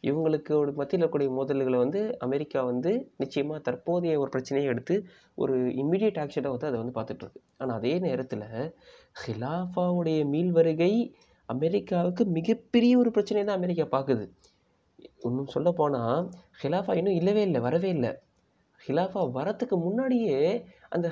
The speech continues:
ஹிலாஃபாவுடைய அரசுடைய மீள் வருகை இன்னும் யதார்த்தத்துல இல்லாத சூழல்ல கூட அதோடைய மீள் வருகையே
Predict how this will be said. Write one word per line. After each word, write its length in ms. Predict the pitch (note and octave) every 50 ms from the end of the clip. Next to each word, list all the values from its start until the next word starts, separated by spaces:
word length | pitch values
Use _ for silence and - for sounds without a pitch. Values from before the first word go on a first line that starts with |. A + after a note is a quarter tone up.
| - -
ஹிலாஃபாவுடைய 640 | F3 F#3 G#3 A#3 A3+ A#3 A3 G#3+ G#3 G3+ F#3+ F3+
அரசுடைய 840 | E3 D#3 E3 F3+ F#3 F3+ F3+ G3 F#3+ F#3 F3+ F3+ F3 E3+ D#3+ D#3 D3
மீள் 300 | C#3 C#3 D#3 G3 A3 A3
வருகை 640 | G#3 G3 F3+ F3+ E3+ D#3 D#3+ D#3 D#3+ F#3+ A3+ A#3+ -
இன்னும் 240 | - D#3 F#3 G#3 F#3
யதார்த்தத்துல 460 | C#3 B2 E3 G3+ F#3+ A#3+ A#3 - A#3+
இல்லாத 480 | B3 A3+ F#3 F3 F3+ G3+ B3+ C#4 C#4+ C#4+
சூழல்ல 360 | B3+ A#3+ A#3+ A#3+ G#3+ F3+ E3+
கூட 440 | E3 D#3 C3 C3 D3+ G3 B3 B3+ - - - - - - -
அதோடைய 300 | - C#3+ D#3 D3 D3 C#3+
மீள் 360 | D3 D#3+ G3 C4 D#4+ D#4 C#4
வருகையே 500 | C#4 C#4 C4+ C4+ B3+ C4+ C4 C4 C#4 E4